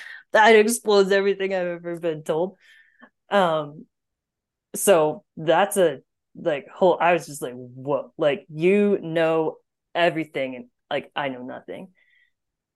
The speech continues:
Um, but he said that, um, the great civilizations that were, like, in this pre-Adam Tartaria timeline, like, they flourished all over the globe. Um,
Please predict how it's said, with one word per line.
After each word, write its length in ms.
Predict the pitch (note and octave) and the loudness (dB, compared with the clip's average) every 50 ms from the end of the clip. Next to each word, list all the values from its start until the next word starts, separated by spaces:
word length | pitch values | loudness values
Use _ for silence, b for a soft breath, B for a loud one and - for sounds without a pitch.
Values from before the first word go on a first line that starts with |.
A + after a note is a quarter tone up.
| _ _ - | _ _ -2
Um, 460 | - F#3+ E3+ D#3 D3+ D3 D3 D3+ E3 _ _ _ _ _ _ _ - - _ _ | 0 2 2 2 0 -4 -6 -12 -16 _ _ _ _ _ _ _ -20 -20 _ _
but 160 | - F#3 E3+ | 2 2 2
he 100 | F#3+ G3 | 4 2
said 400 | G3 F#3+ - G#3 F#3+ F#3+ F#3 E3 | 0 0 2 2 4 4 4 2
that, 220 | F3 F3 E3 C#3 - - _ _ _ _ _ _ _ _ _ _ _ _ _ _ _ _ _ _ _ _ _ _ _ _ _ _ _ _ _ _ _ _ _ _ _ _ _ _ _ _ _ _ _ _ _ _ _ - - | 2 0 0 0 -2 -6 _ _ _ _ _ _ _ _ _ _ _ _ _ _ _ _ _ _ _ _ _ _ _ _ _ _ _ _ _ _ _ _ _ _ _ _ _ _ _ _ _ _ _ _ _ _ _ -10 -10
um, 400 | E3+ D#3 D3+ C#3+ C3+ - - - _ _ _ _ _ _ _ _ _ _ _ _ _ _ _ - E3+ - | -8 -6 -6 -8 -10 -10 -16 -20 _ _ _ _ _ _ _ _ _ _ _ _ _ _ _ -10 -4 -4
the 80 | F#3+ | -2
great 280 | D3+ F3+ F#3+ G3+ A3+ G#3 | 0 4 4 4 4 4
civilizations 640 | - A3+ G#3+ G#3+ G3+ D#3+ E3 D#3+ E3 - F#3 F3 | 2 2 4 4 2 2 0 -4 -6 -6 -6 -4
that 120 | - E3+ D#3 | -2 -2 -2
were, 100 | D#3+ D#3+ | -2 -2
like, 180 | C#3+ C3+ - _ - | -4 -4 -6 _ -6
in 180 | E3+ E3 F3 | -6 -4 -2
this 220 | F3 E3+ E3 - - | -2 -2 -4 -6 -12
pre-Adam 640 | - - - F#3+ F#3 F#3 - - D#3 D#3 D#3+ D#3+ D#3 D3+ | -14 -8 -4 0 0 0 0 0 0 -2 -2 -4 -4 -6
Tartaria 720 | - - D3 D3 - - - D#3 D#3 D#3+ D#3+ D#3+ C#3+ B2 - - - - - | -8 -8 -10 -10 -10 -10 -8 -6 -4 -2 -2 -2 -2 -4 -6 -12 -20 -14 -10
timeline, 500 | D#3 D3+ D3+ E3 F3 F3+ F#3 G3+ A3 A#3 | -8 -6 -6 -6 -6 -6 -4 -4 -4 -4
like, 160 | G3+ D#3+ - | -6 -6 -4
they 140 | - D#3+ E3+ | -2 -4 -4
flourished 480 | E3 - - E3+ E3+ E3 D#3+ - - _ - | -4 -2 0 0 0 0 0 -4 -10 _ -2
all 260 | E3 F3 F#3+ - - | 0 0 0 0 -2
over 200 | D3+ C3+ C#3+ C#3 | -4 -6 -6 -10
the 80 | C3 | -12
globe. 440 | B2+ - C#3 C#3+ D3 C#3+ B2+ B2 - b b b b b b b b b _ _ _ - | -12 -10 -8 -6 -4 -4 -4 -6 -10 b b b b b b b b b _ _ _ -2
Um, 420 | F3 D#3+ D3+ C#3 C3 - - | 0 0 0 -2 -6 -10 -14